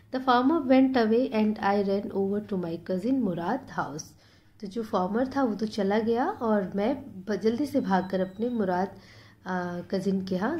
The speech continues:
गया, उसके घर गया। He was sitting under a peach tree trying to repair the hurt wing of young robin which could not fly।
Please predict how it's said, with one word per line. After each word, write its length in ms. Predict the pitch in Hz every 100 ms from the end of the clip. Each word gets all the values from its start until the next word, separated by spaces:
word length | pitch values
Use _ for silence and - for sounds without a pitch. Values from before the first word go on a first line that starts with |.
| 220
गया, 280 | 147 135
उसके 320 | 156 185 - 196
घर 220 | 226 240
गया। 340 | 175 151 156 - - - - -
He 100 | 285
was 200 | 359 349
sitting 240 | 311 302
under 360 | 302 262 269 269
a 180 | 269 247
peach 400 | 240 262 - -
tree 240 | 247 254 277
trying 400 | - 208 208 254
to 60 | 262
repair 560 | 226 220 226 226 233 214
the 140 | 233 - 196
hurt 240 | 214 220
wing 300 | 220 202 190
of 140 | 196 190
young 340 | 190 190 208 190
robin 360 | 180 175 208
which 300 | 254 214 190
could 240 | - 220 190
not 180 | 190 214
fly। 380 | - - -